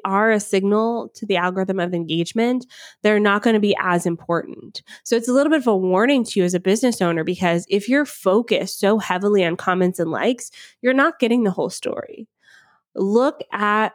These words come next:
shares, look at saves, look at watch time, look at impressions and reach.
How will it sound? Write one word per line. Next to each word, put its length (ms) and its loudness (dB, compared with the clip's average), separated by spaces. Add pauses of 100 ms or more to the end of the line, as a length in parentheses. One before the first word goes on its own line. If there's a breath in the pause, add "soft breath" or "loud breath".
(160)
shares, 640 0
look 120 -2
at 140 -2
saves, 580 -2
look 120 0
at 160 0
watch 480 -2
time, 380 -6
look 140 -4
at 220 2
impressions 760 0
and 140 2
reach. 220 2